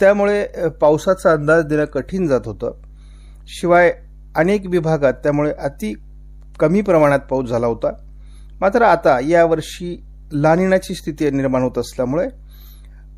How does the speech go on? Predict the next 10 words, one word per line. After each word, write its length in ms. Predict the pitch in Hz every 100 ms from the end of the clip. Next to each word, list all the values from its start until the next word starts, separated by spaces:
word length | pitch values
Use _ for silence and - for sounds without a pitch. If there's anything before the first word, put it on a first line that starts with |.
| -
पावसाची 480 | 170 175 220 208
स्थिती 540 | 220 - 175 185 180 - - - - - -
तयार 160 | 160 185
होण्याकरता 680 | 180 160 151 127 - 117 -
अनुकूल 320 | 156 180 208
अशा 200 | - -
प्रकारचं 640 | 160 143 151 143 - 143 113
बाष्प 420 | 139 143 - 104 92 - - - - - - - - - - 143
दोन्ही 280 | 156 214 240
समुद्रात 440 | 220 180 160 170